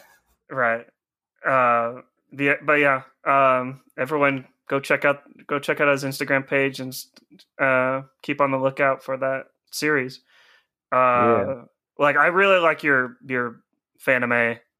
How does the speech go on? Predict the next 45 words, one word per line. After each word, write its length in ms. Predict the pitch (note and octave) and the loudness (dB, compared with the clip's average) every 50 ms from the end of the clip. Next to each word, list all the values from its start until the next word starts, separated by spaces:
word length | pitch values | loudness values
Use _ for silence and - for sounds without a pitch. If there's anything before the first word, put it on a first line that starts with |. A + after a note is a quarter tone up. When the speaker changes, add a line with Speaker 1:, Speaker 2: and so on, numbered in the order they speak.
| _ _ - | _ _ -6
Speaker 1:
like, 220 | D3 B2 A#2 - | -6 -6 -4 -2
sac 240 | - C3+ A#2+ A#2+ - | -2 -2 -2 0 -2
anime, 500 | B2 A#2+ A#2 A#2+ A#2 A#2 A#2 A#2 B2 - - | -2 -2 0 0 -2 0 0 -2 -2 -2 -2
like, 220 | C3+ A#2+ A2+ A2+ - _ | -2 -2 -2 -2 -6 _
pictures. 560 | - B2 A#2+ - - A#2 B2 B2+ - - - _ - | -6 -6 -6 -6 -8 -10 -10 -12 -14 -18 -20 _ -8
Like, 160 | C3 A#2 A2 | -8 -4 -2
I 20 | A#2+ | -2
really 300 | A#2 A#2 A#2 A#2+ A#2 A#2 | -2 -2 -2 -2 -2 -4
enjoy 260 | A2+ A2+ A2+ A2+ A2 | -4 -4 -6 -6 -6
those. 380 | A2+ A#2+ A#2 B2 C3 - - _ _ | -6 -8 -10 -10 -12 -16 -20 _ _
So 320 | - - A#2 A2+ A2 A2 _ _ _ - | -12 -8 -6 -6 -6 -8 _ _ _ -8
I'm 100 | - C3+ | -4 -4
excited 280 | B2+ A#2+ - C3+ B2+ B2+ | -4 0 0 0 2 2
Speaker 2:
Oh, 20 | |
Speaker 1:
to 60 | B2+ | 0
Speaker 2:
I 60 | B2 B2 | 0 -2
Speaker 1:
see 120 | C3+ B2+ | -2 -4
more 220 | A#2 A2+ A#2+ A#2 | -2 -2 -2 -2
from 160 | - B2+ A#2 A#2 | -2 -4 -8 -8
you. 120 | A#2+ A#2+ - _ _ _ | -8 -10 -12 _ _ _
So 320 | - - - B2+ B2+ A#2+ B2+ | -12 -4 -2 0 0 0 2
<laughs> 20 | - | 2
Speaker 2:
Yeah. 420 | C3 A#2+ A#2+ A#2 A2+ G#2+ G#2 G#2 G#2 _ _ _ - - _ - | 2 2 2 2 2 2 0 -2 -4 _ _ _ -20 -20 _ -2
Yeah, 180 | A#2+ A#2+ A#2 A#2 | 0 2 2 4
Speaker 1:
Yeah. 0 | |
Speaker 2:
hopefully 260 | C3+ C#3+ C#3+ - C#3+ C3 | 4 2 4 2 2 2
I 40 | B2 | 2
can 100 | B2+ A2+ | 0 0
go 100 | A#2 A#2 | 2 2
to 220 | A2+ A2+ G#2+ G#2+ - - | 2 2 0 -2 -4 -8
some 200 | - - A#2 A2 | -6 -4 -2 0
of 40 | G#2+ | 0
the 60 | G#2 | 2
ones 200 | G#2 G#2 G2+ G#2 | 0 0 -2 -2
in 100 | A2 G2+ | -4 -6
Japan, 420 | F#2+ G2 - A2 G2+ G2 G2 G2 F#2+ | -6 -6 -4 -4 -2 -2 -4 -4 -6
but 180 | - G#2 - | -8 -4 0
that's 200 | - B2+ A#2+ - | 0 0 0 2
definitely 220 | - A2+ G2+ A2 G2+ | 0 0 0 -2 -4
something 320 | - - F#2+ G#2+ G2+ F#2+ | -6 -6 -6 -6 -4 -4
I 60 | G2 | -4
miss 360 | F#2+ G2 G2 G2 - - - - | -4 -4 -4 -4 -6 -8 -10 -8
is 320 | - G#2 G2+ F#2+ F#2 - | -6 -4 -4 -6 -8 -10
the 320 | - G#2 G2 F#2+ G2 - - | -10 -8 -8 -8 -8 -6 -6
anime. 500 | G#2 G2+ G2 G2 G2 G2 F#2+ F#2+ G2 | -4 -4 -4 -4 -4 -4 -4 -6 -6